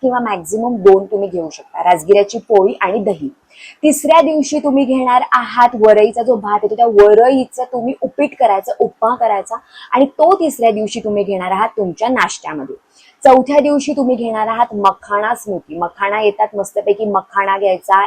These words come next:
एक, अ, तुम्ही बनाना घेऊ शकता, खजूर घेऊ शकता, बदाम घेऊ शकता, थोडंसं पाणी ॲड करायचं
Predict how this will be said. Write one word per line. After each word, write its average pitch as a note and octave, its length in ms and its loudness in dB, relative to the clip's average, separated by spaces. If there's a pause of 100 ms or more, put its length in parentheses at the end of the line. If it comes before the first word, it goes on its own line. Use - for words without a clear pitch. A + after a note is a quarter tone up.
एक, G3+ 320 2
अ, G3 140 8 (340)
तुम्ही A3+ 140 2
बनाना G3 420 2
घेऊ G#3 220 6
शकता, G3+ 580 -2
खजूर A#3 400 0
घेऊ A3+ 220 2
शकता, A3 440 0
बदाम G#3 440 4
घेऊ A#3 220 -4
शकता, G#3+ 340 -10
थोडंसं C4 460 -2
पाणी B3 400 -4
ॲड A#3+ 120 0
करायचं G#3+ 440 0